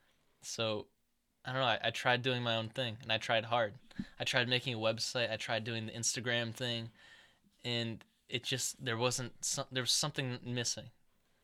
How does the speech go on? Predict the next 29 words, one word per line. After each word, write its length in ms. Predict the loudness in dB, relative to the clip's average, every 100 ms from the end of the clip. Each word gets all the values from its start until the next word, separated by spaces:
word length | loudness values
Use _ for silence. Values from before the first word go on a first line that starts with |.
| -6
There 100 | 2
wasn't 360 | 4 4 -2 -6
a 60 | -8
key 560 | -6 0 2 4 0
point. 360 | -4 -8 -8 -8 _ _ _ _ _ _ _ -14
Like, 160 | -6
I, 180 | -2 0
I 40 | 0
kept 160 | 2
on 120 | 2 4
building 320 | 4 4 2
up 120 | 0
this 200 | 0 2
sandcastle, 800 | 4 2 2 2 2 2 0 0
and 120 | 2
I 80 | 2
couldn't 240 | 0 -2 -2
get 300 | -4 -4 -8
past 320 | -2 0 0
a 40 |
certain 300 | -2 0 -2 -6
point 300 | -6 -6 -6
because 240 | -8 -2
all 80 | -2
the 60 | -2
sand 280 | -4 -4
would 120 | -8 -10
fall 180 | -10 -8
down. 280 | -10 -12